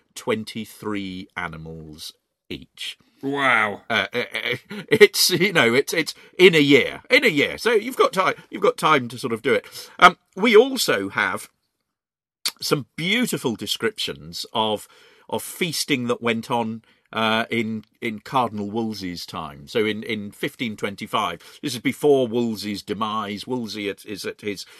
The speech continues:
Speaker 1: his sort of true height. And Hall, in his chronicle, describes the following banquet at Richmond Palace in the, in the Great Hall.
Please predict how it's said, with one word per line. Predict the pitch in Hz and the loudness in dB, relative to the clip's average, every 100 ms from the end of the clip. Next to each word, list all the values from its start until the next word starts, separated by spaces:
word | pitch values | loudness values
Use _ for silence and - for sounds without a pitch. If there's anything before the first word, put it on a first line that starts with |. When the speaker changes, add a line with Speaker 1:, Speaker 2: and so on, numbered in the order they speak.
| - - | -20 -8
Speaker 1:
his | 113 | -6
sort | 110 | -4
of | 98 | -6
true | - - 120 104 101 | -8 -4 -4 -4 -6
height. | 117 98 80 - - - - - | -4 -6 -8 -18 -20 -20 -20 -8
And | - 123 | -2 -2
Hall, | - 202 165 107 80 87 _ | 0 2 2 0 -2 -10 _
in | 113 107 107 | -10 -8 -6
his | 107 98 - | -8 -8 -12
chronicle, | - 107 104 - 85 | -8 -6 -8 -10 -12
describes | 78 101 - - 135 131 110 85 80 - | -10 -8 -8 -6 -4 -2 -2 -6 -10 -12
the | |
following | - 110 101 95 90 87 | -8 -4 -4 -4 -8 -8
banquet | 95 101 - 80 - - - - | -8 -8 -8 -10 -10 -20 -18 -10
at | 95 | -8
Richmond | 107 117 - 98 90 - | -6 -6 -6 -10 -14 -12
Palace | - 90 78 - | -6 -6 -6 -10
in | 87 82 | -12 -12
the, | 85 76 _ - | -12 -14 _ -12
in | 95 85 | -10 -8
the | 85 | -10
Great | 87 80 - | -8 -10 -8
Hall. | - 87 73 | -6 -6 -8